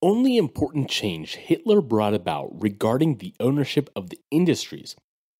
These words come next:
was to strengthen enormously the position of the great monopolists by more active government intervention in their interest in the shape of state subsidies, favorable taxation,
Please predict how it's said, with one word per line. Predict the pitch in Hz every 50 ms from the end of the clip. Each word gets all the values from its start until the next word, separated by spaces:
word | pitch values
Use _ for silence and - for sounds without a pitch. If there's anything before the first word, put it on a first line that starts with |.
| _ -
was | 120 117 - -
to | - 120
strengthen | - - - - - 123 143 160 156 - 196 190 - - -
enormously | 147 165 160 160 156 165 180 196 202 180 - - - - - - _ _ _ _ _ _ _ -
the | 123
position | - - 143 120 110 139 170 - - 208 - -
of | - 120 113
the | 113 104
great | 90 - 92 90 95 104 127 - -
monopolists | 120 107 104 104 101 98 104 110 120 - 90 80 - - - - - - - _ _ _ _ _ _
by | - 113 113
more | 110 110 110 123 151 175 190 185 - _ -
active | 101 101 104 - - 104 85 101 -
government | - 98 92 110 107 101 101 - -
intervention | 98 90 - - 95 87 - - 107 123 127 - - 78 - - _ _ _ _ _ _ _ _ _
in | - 135 135 135
their | 135 127 135 131 - -
interest | 185 208 - - - 196 190 - - - -
in | 120 120
the | 104 -
shape | - - - - 117 120 - - -
of | - -
state | - - - - 107 104 - -
subsidies, | - - - 107 120 - - - 127 135 131 139 139 - _ _ _ _ _ _ _ _ _ _ -
favorable | 139 147 147 156 160 156 147 143 151 139
taxation, | - - - - - - - - - - - 127 - - - 139 143 139